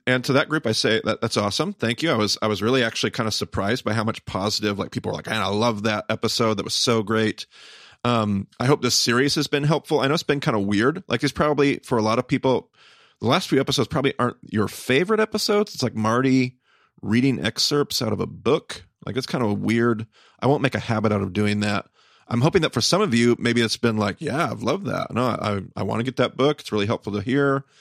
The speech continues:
Um, and then, and then there were some that, like, understood what we were saying and didn't love it, um, because they wanted to, like, "Okay, but, uh,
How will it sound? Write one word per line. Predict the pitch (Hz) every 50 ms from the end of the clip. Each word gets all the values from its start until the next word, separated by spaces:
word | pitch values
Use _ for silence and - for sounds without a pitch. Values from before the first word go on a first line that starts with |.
| - - - - - - - - - _ _ _
Um, | - 123 120 117 110 104 104 95 98 - - _ _ - - - - - - - _ -
and | 143 139 135 135
then, | 165 196 208 208 214 208 208 202 - - _ _
and | - 143 143 143 147
then | 185 220 233 247
there | 240 226 208
were | 180 165
some | 151 - - 170 151 147 147 143
that, | 139 - -
like, | 123 117 - - - - _ _ _ _ -
understood | 135 135 127 127 - - - 160 165
what | 175 165
we | 135 151
were | 143 139 127
saying | - - 147 131 139 135 135 123 - -
and | - 120 107 101 92 90
didn't | 90 143 196 214 196 131
love | 104 107 98 95 90 104
it, | 151 - - - - - - _ _ _ _ _ _ _ _ _ _ _ _ _ -
um, | 123 127 127 120 113 110
because | 110 120 - - 160 135 123
they | 139 131
wanted | 117 120 123 127 127 120 107
to, | 117
like, | 117 117 - - -
"Okay, | 135 165 - - 131 110 110 120 139 - -
but, | - 120 -
uh, | - 127 127